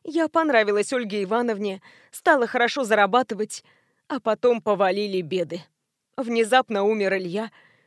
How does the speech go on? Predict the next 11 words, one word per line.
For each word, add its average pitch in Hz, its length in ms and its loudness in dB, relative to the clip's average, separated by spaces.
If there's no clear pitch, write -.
заболел 226 520 4
гриппом, 202 540 -2
не 269 160 2
обратился 226 600 2
к - 60 -8
врачу, 254 480 0
сам 208 440 0
начал 208 380 2
пить 240 240 -8
какие-то 226 480 -4
таблетки 220 640 0